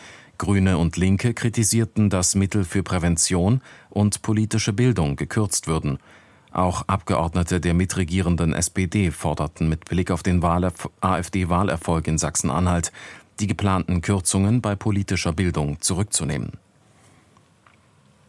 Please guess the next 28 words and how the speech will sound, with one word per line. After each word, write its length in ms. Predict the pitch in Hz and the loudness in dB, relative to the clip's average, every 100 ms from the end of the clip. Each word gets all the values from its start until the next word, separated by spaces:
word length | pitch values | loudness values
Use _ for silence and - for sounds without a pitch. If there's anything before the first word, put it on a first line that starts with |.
| _ _ _ _ - _ _ _ _ _ - | _ _ _ _ -20 _ _ _ _ _ -4
Der 180 | - 117 | 0 2
Skandal 480 | 113 - 117 110 117 | 2 2 0 2 0
um 120 | 131 | 2
mutmaßliche 600 | 107 120 123 110 - 95 98 | 2 2 2 0 0 -2 0
Verluste 500 | 92 85 87 - 120 | 0 2 0 0 0
durch 280 | 120 104 | 0 0
riskante 500 | 92 - - 98 117 | 0 -2 0 -2 0
Immobiliengeschäfte 1200 | 82 92 82 110 127 87 73 73 - 80 - 90 80 - - | 0 0 2 2 2 2 0 -2 -2 -4 0 -2 -2 -10 -6
bei 140 | 82 80 | -2 0
den 240 | 82 76 | 0 0
Krankenkassen 840 | - 101 131 120 107 104 - 104 | 0 -2 0 0 0 0 0 0
und 200 | - 107 | -2 -2
kassenärztlichen 840 | - 98 - 69 82 - 78 82 82 | -2 0 0 0 -2 -2 -4 -2 -2
Vereinigungen 680 | 90 95 110 90 90 87 80 - - - | 0 2 2 2 2 2 0 -6 -20 -10
beschäftigt 580 | - 104 92 - 82 - | -2 0 0 -2 -6 -4
die 60 | 95 | -2
Bundesregierung. 760 | 95 92 73 78 71 76 69 - _ _ _ - - - - | 0 0 -2 -4 -4 -4 -4 -8 _ _ _ -20 -20 -20 -6
Das 160 | - | -2
meldet 300 | 95 90 92 | 0 0 0
die 80 | 90 | -2
Tagesschau 600 | 85 92 98 101 107 104 | 0 0 0 0 0 0
unter 240 | 117 110 98 | 0 0 0
Berufung 500 | 92 95 - 110 - | 0 -2 0 -2 0
auf 200 | 107 - | -2 -2
eine 180 | 101 - | -2 0
Anfrage 460 | 92 - 85 82 | -2 0 -2 -2
der 120 | 80 | -2
Grünen. 480 | 82 92 104 90 69 | -2 0 2 4 0